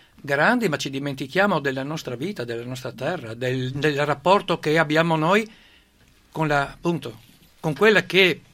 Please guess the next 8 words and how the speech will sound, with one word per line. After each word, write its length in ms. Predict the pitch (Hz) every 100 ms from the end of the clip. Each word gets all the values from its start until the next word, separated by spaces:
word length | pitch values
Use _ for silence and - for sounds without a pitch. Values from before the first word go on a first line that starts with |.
| _ _ _ -
molti 1300 | - 127 147 160 147 - 131 123 117 113 110 110 110 113 _ -
millenni 460 | 156 147 151 165 147
fa 260 | - 254
era 140 | 131 127
considerata 480 | 131 127 135 143 131
una 160 | 120
dea, 340 | 123 220 120 - _ _ _
la, 160 | - 123